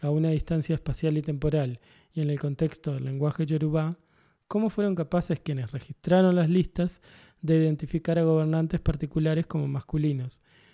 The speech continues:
especialmente aquellos que gobernaron antes del siglo diecinueve,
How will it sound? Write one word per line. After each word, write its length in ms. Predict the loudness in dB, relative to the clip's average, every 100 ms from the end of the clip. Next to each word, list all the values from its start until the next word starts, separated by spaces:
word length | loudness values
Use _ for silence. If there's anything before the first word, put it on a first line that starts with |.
| _
especialmente 640 | -10 -6 -2 0 0 0 0
aquellos 380 | 0 0 -2 -2
que 100 | -2
gobernaron 560 | -2 0 -2 -2 -2
antes 260 | -2 -4 -2
del 120 | -2
siglo 260 | -2 -2 -2
diecinueve, 640 | -2 -2 -2 0 -2 -6